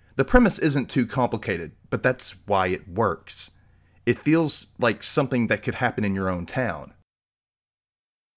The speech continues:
So the kids call their elderly neighbors the oldies. They call them this because they never seem to age past retirement age. Like, they never get any older, but they're always old.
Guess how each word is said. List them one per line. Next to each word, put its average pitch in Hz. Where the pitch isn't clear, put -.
So 151
the 131
kids 160
call 127
their 107
elderly 104
neighbors 98
the -
oldies. 104
They 120
call 190
them 131
this 101
because 107
they 107
never 123
seem 143
to 139
age 110
past 104
retirement 95
age. -
Like, 95
they 117
never 175
get -
any 113
older, 101
but -
they're 110
always 110
old. 87